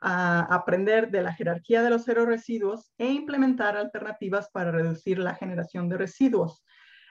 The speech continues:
Y aquí te voy a preguntar, Susi, eh, mi impresión con Bar City, de nuestro case study en Bar City, my, um, impression was that talking about upcycling was a wonderful way to break the ice,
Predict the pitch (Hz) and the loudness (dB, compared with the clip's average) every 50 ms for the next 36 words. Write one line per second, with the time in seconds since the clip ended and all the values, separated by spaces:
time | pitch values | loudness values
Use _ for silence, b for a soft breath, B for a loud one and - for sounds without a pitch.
0 | b b _ _ _ _ _ _ _ _ - 226 226 233 233 233 233 220 - - | b b _ _ _ _ _ _ _ _ -2 2 4 6 8 8 8 6 4 0
1 | - - - - 269 - 240 233 220 226 226 226 - 202 185 185 165 202 202 214 | -4 -6 -6 -10 -4 0 0 2 2 2 0 -2 -4 -8 -8 -6 -4 -4 -4 -4
2 | - 208 185 165 - 208 185 - _ _ _ - 190 190 185 180 180 180 180 175 | -4 -8 -8 -8 -8 -10 -10 -12 _ _ _ -4 -4 -2 -2 -2 -2 0 0 0
3 | 175 175 - - _ _ _ - 214 226 254 277 294 277 254 247 226 226 - 254 | -2 -2 -6 -10 _ _ _ -4 0 2 2 4 4 2 2 0 0 0 0 0
4 | 247 233 226 226 226 - 190 190 175 202 220 254 262 - - 240 226 226 269 311 | 2 2 2 0 -4 -6 -6 -4 0 0 0 0 -2 -2 -4 -2 -2 -2 -2 -2
5 | - _ _ _ - 180 180 175 170 170 175 175 170 - 190 175 - 226 220 226 | -6 _ _ _ -10 -6 -4 -4 -4 -4 -6 -8 -8 -8 -8 -8 -4 -4 -4 -4
6 | - - - 220 214 208 202 196 185 185 196 185 - 226 208 208 208 233 240 - | -4 -4 -4 -4 -2 -2 -4 -4 -4 -4 -6 -6 -6 -6 -6 -6 -6 -10 -12 -12
7 | - 185 180 185 185 190 190 190 185 - _ - 175 170 165 165 170 170 165 165 | -8 -6 -4 -4 -4 -4 -6 -8 -10 -12 _ -8 -6 -6 -4 -4 -4 -6 -6 -8
8 | - 175 165 - _ _ _ _ _ _ _ _ _ _ _ - 208 180 - 214 | -8 -10 -14 -16 _ _ _ _ _ _ _ _ _ _ _ -12 -6 -2 0 0
9 | 226 233 240 262 233 196 185 180 185 233 - - b b b b b b b b | 2 2 2 0 0 0 0 0 -2 -4 -8 -14 b b b b b b b b
10 | b b b _ _ _ _ _ - - 165 214 208 208 202 196 196 196 196 - | b b b _ _ _ _ _ -8 -4 0 2 4 4 4 6 4 4 2 -2
11 | - _ _ _ _ _ _ _ _ _ _ _ _ - - 240 240 247 294 269 | -10 _ _ _ _ _ _ _ _ _ _ _ _ -8 -4 -4 -2 -2 0 2
12 | 247 247 247 233 233 - - 240 226 233 233 262 247 233 208 208 208 - 220 196 | 4 4 6 4 2 2 2 2 2 2 2 0 0 0 0 -2 -2 -2 -4 -4
13 | 185 180 190 208 220 233 262 262 254 240 220 208 214 214 226 - - 196 165 160 | -4 -2 -4 -2 0 2 0 0 0 0 -2 0 -2 -2 -4 -6 -10 -12 -8 -4
14 | 170 196 202 190 175 170 175 - - - 175 156 120 - | 0 0 0 0 0 -4 -6 -4 -4 -4 -4 -4 -6 -10